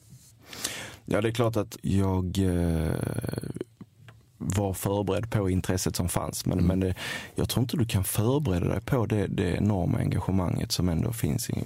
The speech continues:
Speaker 1: så att på något sätt har det ändå förvånat mig att det kunde vara så mycket,
Speaker 2: Mm.
Speaker 1: även om jag visste att det var mycket. Så att, eh, det är väl det i så fall.
Speaker 2: Är det främst, eh, första träningen du tänker på, eller är det
Speaker 1: Ja,
Speaker 2: utöver det
Speaker 1: dels
Speaker 2: också?
Speaker 1: det, men, men, men också att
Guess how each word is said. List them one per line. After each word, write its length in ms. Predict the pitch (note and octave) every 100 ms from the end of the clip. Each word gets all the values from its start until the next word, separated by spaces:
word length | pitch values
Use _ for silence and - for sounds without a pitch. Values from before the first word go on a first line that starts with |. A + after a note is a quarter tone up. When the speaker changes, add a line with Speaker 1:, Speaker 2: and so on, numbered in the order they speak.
| -
Speaker 1:
så 140 | -
att 220 | - - A2+ - - -
på 100 | -
något 440 | G#2+ A2 B2+ A2+ A2+
sätt 200 | C3 A#2
har 100 | A2
det 80 | A#2
ändå 160 | A2
förvånat 460 | G#2 G#2+ G2+ F#2 -
mig 80 | F#2+
att 60 |
det 80 | G#2
kunde 180 | G2+ F#2+
vara 100 | G2
så 240 | - G2
mycket, 400 | G2 A#2 A#2 - - -
Speaker 2:
Mm. 140 | -
Speaker 1:
även 140 | F#2 F#2
om 120 | G2
jag 100 | F#2+
visste 300 | G2 - F#2
att 80 | A#2
det 80 |
var 120 | G2 F#2
mycket. 500 | G2 - - - A#2 - - - - - -
Så 100 | -
att, 140 | A2+
eh, 60 | D2 C#2 A1+ - - - - - -
det 100 | E2
är 40 |
väl 120 | G2+
det 140 | G#2 -
i 140 | -
så 140 | -
fall. 160 | G2+ A#2 -
Speaker 2:
Är 80 | -
det 60 | G2+
främst, 460 | B2 C#3 A#2+ A2+
eh, 140 | A#2 A2 G#2 G#2 F#2+
första 260 | F2+ G2 G2
träningen 320 | G#2 G2+ B2
du 60 | A#2
tänker 260 | D#2+ D2+
på, 120 | -
eller 160 | E2+ D#2+
är 140 | D#2+
det 80 | D#2+ D#2+
Speaker 1:
Ja, 60 | C#2
Speaker 2:
utöver 200 | - F2+
det 60 | F#2+
Speaker 1:
dels 120 | F#2+ G2
Speaker 2:
också? 140 | F#2+
Speaker 1:
det, 180 | F#2 -
men, 200 | - F#2
men, 120 | F#2+
men 380 | F#2+ F2 - G2+
också 280 | G2+ - F2
att 260 | - -